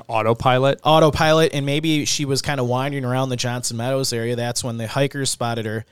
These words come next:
Speaker 1: Mm-hmm.
Speaker 2: And maybe what, maybe she did pick up some of her gear, 'cause she was, the, the hunters saw her in a different change of clothes.
Speaker 1: Yeah.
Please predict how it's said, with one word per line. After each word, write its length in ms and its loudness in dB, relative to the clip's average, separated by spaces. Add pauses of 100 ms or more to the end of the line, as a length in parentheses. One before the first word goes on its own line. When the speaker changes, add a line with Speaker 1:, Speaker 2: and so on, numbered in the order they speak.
Speaker 1:
Mm-hmm. 220 -4 (200)
Speaker 2:
And 120 0
maybe 240 2
what, 260 2 (180)
maybe 220 -4
she 200 -2
did 360 -2
pick 240 -4
up 140 -4
some 240 -4
of 80 -6
her 140 -6
gear, 360 -4
'cause 160 -2
she 140 -2
was, 140 -2 (120)
the, 260 -12
the 120 -8
hunters 460 0
saw 220 0
her 60 0
in 60 -6
a 80 -6
different 340 -8
change 280 -6
of 40 -12
clothes. 520 -4 (220)
Speaker 1:
Yeah. 240 -4